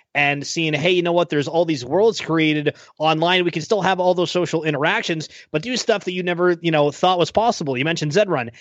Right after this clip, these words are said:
Hey, we can, you know, enter horses, compete against each other for, like, real life money.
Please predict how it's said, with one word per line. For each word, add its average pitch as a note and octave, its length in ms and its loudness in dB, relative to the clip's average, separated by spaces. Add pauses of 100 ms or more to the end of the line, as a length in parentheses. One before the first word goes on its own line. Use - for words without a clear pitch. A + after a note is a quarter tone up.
(120)
Hey, B3+ 160 4
we D3 180 -2
can, F3 240 -2
you D#3 80 0
know, D3+ 320 2
enter F3 240 -2
horses, F#3 380 -2
compete F3+ 260 -2
against G#3 300 -2
each E3+ 140 -2
other C3+ 200 0
for, D3 160 -2
like, D3 240 0
real E3+ 220 2
life G3+ 240 2
money. G#3+ 320 -2